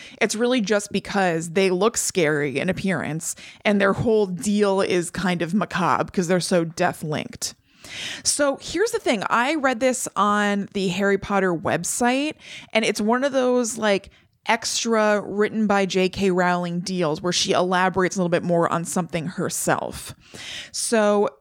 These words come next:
she says that, uh, and this is a direct quote, "It is unsurprising that it took a long time for their significance to be properly understood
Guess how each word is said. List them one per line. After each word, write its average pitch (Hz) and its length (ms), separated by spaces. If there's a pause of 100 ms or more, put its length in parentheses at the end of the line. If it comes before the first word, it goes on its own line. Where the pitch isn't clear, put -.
she - 420
says 190 680
that, 180 580 (720)
uh, 208 40
and 196 240
this 226 80
is 226 300
a - 20
direct 214 320
quote, 185 440
"It 220 100
is 220 120
unsurprising 240 760
that 202 100
it - 80
took - 160
a 208 60
long 190 400
time 208 260
for 208 140
their 190 100
significance 202 680
to 208 60
be 185 120
properly 214 520
understood 185 840